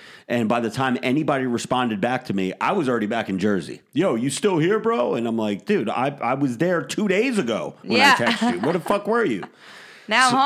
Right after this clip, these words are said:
Speaker 2: home.
Speaker 1: Yeah, now I'm home. I'm back
Speaker 2: I
Speaker 1: in
Speaker 2: took,
Speaker 1: Jersey.
Speaker 2: I went to Vegas and had a plane
Speaker 1: So,
Speaker 2: home.
Speaker 1: yeah. So the next morning, I was like, "Marissa, listen,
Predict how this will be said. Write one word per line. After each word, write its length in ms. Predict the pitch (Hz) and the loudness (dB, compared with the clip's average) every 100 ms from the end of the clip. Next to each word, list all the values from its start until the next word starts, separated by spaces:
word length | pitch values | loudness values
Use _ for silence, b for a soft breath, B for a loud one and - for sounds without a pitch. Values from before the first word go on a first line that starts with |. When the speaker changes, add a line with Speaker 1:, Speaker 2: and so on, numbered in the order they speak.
| 294 196 | 2 -2
Speaker 2:
home. 80 | - _ _ | -10 _ _
Speaker 1:
Yeah, 240 | 160 185 107 | -2 0 0
now 220 | 117 165 | 0 0
I'm 80 | 165 | 2
home. 260 | 165 202 | 2 2
I'm 120 | 113 95 | 0 0
back 180 | 143 | 0
Speaker 2:
I 20 | 214 | 2
Speaker 1:
in 60 | |
Speaker 2:
took, 80 | 254 | 2
Speaker 1:
Jersey. 280 | 156 156 185 | 2 0 0
Speaker 2:
I 140 | 214 | 0
went 200 | 240 240 | 0 -2
to 400 | 240 214 208 190 - | -2 -2 -2 -6 -10
Vegas 640 | 196 208 220 247 262 247 | -10 -4 -4 -4 -6 -8
and 520 | 233 208 208 208 202 - _ | -8 -6 -6 -8 -10 -16 _
had 180 | 233 233 | -8 -8
a 20 | |
plane 240 | 220 233 | -6 -2
Speaker 1:
So, 100 | 233 | 2
Speaker 2:
home. 120 | 151 185 | 2 0
Speaker 1:
yeah. 240 | 196 - | -2 -6
So 340 | - 131 123 | -4 0 0
the 140 | 113 113 | 2 0
next 280 | 127 139 139 | 0 -2 -2
morning, 400 | 160 190 135 123 | 0 0 0 0
I 100 | 117 | 0
was 160 | 120 | 0
like, 160 | 123 113 | -2 -2
"Marissa, 300 | 135 127 - 107 | 0 -2 -2 -2
listen, 360 | 87 - 85 | -2 -4 -10